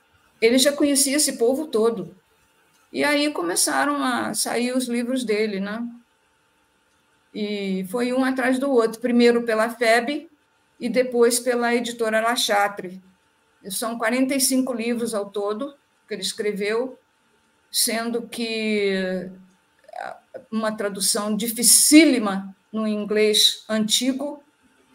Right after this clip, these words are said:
shakespeariano mesmo, uma coisa muito antiga, o inglês ele levou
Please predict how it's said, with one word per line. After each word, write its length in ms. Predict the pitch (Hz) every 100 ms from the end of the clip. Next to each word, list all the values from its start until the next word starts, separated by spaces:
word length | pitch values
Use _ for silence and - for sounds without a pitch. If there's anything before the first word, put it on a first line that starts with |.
| _ _ _ -
shakespeariano 960 | - 247 262 - 254 254 220 220 233
mesmo, 300 | 208 254 220
uma 80 | 214
coisa 240 | 214 214 208
muito 240 | 233 247
antiga, 400 | 208 202 214 220
o 40 |
inglês 400 | 202 196 208 220
ele 180 | 220 214
levou 580 | 208 196 190 202 190